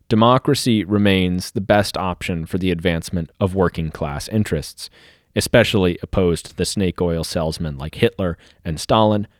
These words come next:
promising liberation and fervently peddling death and destruction. Second, the kind of vulnerability of the working class which such men exploit is a policy failure, and something which must be taken seriously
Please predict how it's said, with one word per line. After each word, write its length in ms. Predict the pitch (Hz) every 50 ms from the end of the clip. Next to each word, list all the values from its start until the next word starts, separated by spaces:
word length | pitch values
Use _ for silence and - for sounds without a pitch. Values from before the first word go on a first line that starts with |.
| _ _ -
promising 460 | - 98 87 82 80 - - 85 80
liberation 720 | 80 80 71 76 78 90 101 110 - - 113 104 98 98 _ _ _ _ -
and 140 | 110 95 -
fervently 480 | - 98 90 85 92 82 - 92 85
peddling 480 | - - - 82 82 80 76 76 76 -
death 340 | - 90 80 71 - - - - _ _ -
and 100 | 90 78
destruction. 640 | 73 - - - - 110 98 - - - 73 65 - _ _ _ _ _ _ _ _ _ _ _ _ _ _ -
Second, 440 | - - 135 127 - 123 101 - - - - - _ -
the 100 | - 117
kind 280 | - 131 123 123 113
of 80 | 113 104
vulnerability 840 | 117 110 107 107 101 98 95 113 123 127 123 117 110 104 101 98 -
of 140 | 98 95
the 80 | - 110
working 420 | 104 113 113 110 - - 110 101
class 440 | 98 - 120 110 107 107 107 - -
which 260 | 123 107 - - -
such 260 | - 127 107 104 - -
men 200 | 113 104 95 92
exploit 520 | - - - - - 139 135 135 120 - - - - - _ _
is 220 | - 127 123 120 117
a 80 | 104
policy 500 | 101 - - 104 101 101 104 98 - 107
failure, 600 | 98 - - - 113 127 131 123 104 78 60 - _ _ _ _ _ _ _ _ -
and 140 | - 113 104
something 480 | - - 139 135 127 - 131 117 104 101
which 160 | 101 - -
must 340 | 110 104 104 107 - - -
be 120 | 117 104
taken 340 | - - 90 87 - 87 80
seriously 760 | - - - 151 143 135 113 95 90 - - 82 76 76 -